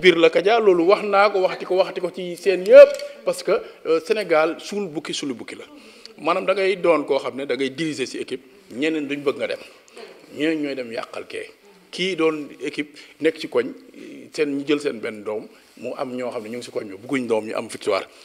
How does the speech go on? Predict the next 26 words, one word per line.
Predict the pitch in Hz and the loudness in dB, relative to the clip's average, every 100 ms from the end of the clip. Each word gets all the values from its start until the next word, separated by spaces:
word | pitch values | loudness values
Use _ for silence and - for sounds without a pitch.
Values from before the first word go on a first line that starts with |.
| _ - | _ -12
ñuy | 120 | -10
xeex | - 110 107 | -8 -10 -10
doom | 101 | -16
yooyu. | - - - _ - | -16 -20 -20 _ -2
Xeex | 208 185 | 0 0
bi | 185 | -2
ñuy | 190 | -2
xeex | 175 170 - | 4 2 2
kii, | 131 101 - - | -8 -10 -14 -16
di | 151 | 0
ko | 190 | 0
xoo-, | 185 180 - | 2 -2 -2
xeex | 175 156 - | -4 -4 -6
kii, | 131 - - - | -12 -12 -20 -4
di | 165 | -4
ko | |
xeex | 175 175 160 | -2 -2 -2
entraîneur, | 156 143 131 95 - - | 0 0 0 -2 -8 -10
di | 131 | -4
ko | 160 | 2
xeex | 185 175 - | 2 2 -2
entraîneur, | 170 160 156 127 107 - - | -6 -4 -4 -4 -8 -14 -6
di | |
ko, | 160 185 | -2 -2
euh, | 175 180 165 160 | -2 -2 -2 -2
attaquant, | 170 156 - 123 | 0 -2 -2 -10